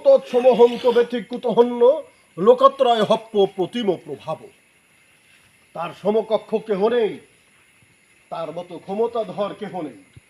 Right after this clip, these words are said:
আমরা সূরা ইখলাসে যা পড়েছি, গীতাতেও আমরা তা পড়েছি। অতএব মুসলিম এবং হিন্দু ভাইদের মধ্যে একত্ববাদের যে একটা বিশ্বাস, সেটা আছে। এখন কারো বিশ্বাস কম বেশি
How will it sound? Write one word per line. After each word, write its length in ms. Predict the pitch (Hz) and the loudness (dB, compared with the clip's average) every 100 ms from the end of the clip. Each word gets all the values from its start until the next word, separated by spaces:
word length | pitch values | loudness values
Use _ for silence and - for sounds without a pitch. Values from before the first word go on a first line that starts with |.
| _ _ | _ _
আমরা 240 | 139 147 165 - | -18 -16 -16 -16
সূরা 240 | 160 165 | -12 -10
ইখলাসে 500 | 156 - 170 165 170 | -10 -12 -14 -14 -14
যা 120 | 160 | -14
পড়েছি, 520 | 165 170 180 175 208 214 _ _ _ - | -14 -14 -14 -14 -18 -20 _ _ _ -20
গীতাতেও 500 | 180 190 208 226 226 | -14 -8 -6 -4 -4
আমরা 240 | 202 190 | -4 -6
তা 140 | 170 160 | -10 -10
পড়েছি। 400 | 139 120 - - _ _ _ _ _ 156 | -12 -20 -20 -20 _ _ _ _ _ -12
অতএব 360 | 190 220 240 247 - _ _ _ | -10 -6 -6 -6 -12 _ _ _
মুসলিম 520 | 175 254 254 247 311 277 | -10 -10 -8 -6 -6 -6
এবং 240 | - 190 185 | -10 -10 -10
হিন্দু 280 | 233 247 277 | -12 -12 -10
ভাইদের 320 | 233 233 180 | -10 -10 -12
মধ্যে 460 | 147 139 190 208 208 _ _ _ - | -14 -16 -16 -16 -18 _ _ _ -10
একত্ববাদের 920 | 226 269 262 - 302 226 - 180 160 | -8 -8 -12 -12 -10 -6 -6 -8 -12
যে 120 | 175 | -14
একটা 380 | 165 - 165 165 _ _ _ _ _ _ _ _ _ _ _ _ | -14 -10 -8 -10 _ _ _ _ _ _ _ _ _ _ _ _
বিশ্বাস, 600 | 196 214 - 214 190 - | -18 -18 -16 -14 -14 -16
সেটা 200 | 156 147 | -20 -18
আছে। 300 | 147 156 - - _ _ _ _ - | -16 -18 -20 -20 _ _ _ _ -12
এখন 280 | 233 247 254 | -10 -10 -10
কারো 380 | 226 202 220 - | -8 -8 -10 -12
বিশ্বাস 400 | 208 - 226 220 | -18 -18 -16 -16
কম 360 | - 190 190 185 | -14 -10 -8 -8
বেশি 320 | 170 - 208 | -14 -16 -20